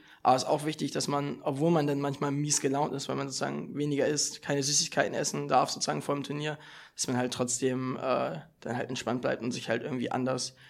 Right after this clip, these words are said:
dann beschäftigt, vielleicht so ein bisschen ablenkt und nicht den ganzen Fokus nur darauf legt. Ähm, und was ich halt immer auch schön finde, gerade am Abend davor, sich nochmal ruhig hinzusetzen, keine Ahnung, sich selber im Spiegel anzuschauen oder, ähm, ich setze mich da auf meinen Balkon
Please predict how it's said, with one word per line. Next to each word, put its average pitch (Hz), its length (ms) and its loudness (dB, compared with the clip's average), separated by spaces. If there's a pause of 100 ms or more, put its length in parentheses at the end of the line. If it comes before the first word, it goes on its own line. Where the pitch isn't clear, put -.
(100)
dann 113 140 0
beschäftigt, 120 540 -2
vielleicht 117 200 -4
so - 80 -6
ein 127 40 -4
bisschen - 180 -4
ablenkt 120 400 -2
und 123 80 -4
nicht 127 260 -6 (220)
den 120 80 2
ganzen 120 260 0
Fokus 127 420 -4
nur 131 160 0
darauf 107 340 0
legt. 131 360 -2 (520)
Ähm, 123 460 2 (360)
und 120 120 -2
was 120 140 -2
ich 120 100 -2
halt 123 140 2
immer 131 180 2
auch 123 160 0
schön 135 240 -2
finde, 127 260 -2
gerade 120 360 2
am 123 120 0
Abend 120 300 4
davor, 127 540 2
sich 131 120 -8
nochmal 123 220 -4
ruhig 127 220 -4
hinzusetzen, 135 840 -2 (560)
keine 120 140 2
Ahnung, 123 120 2
sich 123 100 0
selber 127 180 2
im 127 60 0
Spiegel 147 260 2
anzuschauen 143 580 4
oder, 127 720 6
ähm, 127 160 2
ich 135 100 2
setze 127 160 2
mich 131 80 0
da 131 100 4
auf 123 120 0
meinen 131 160 2
Balkon 143 460 2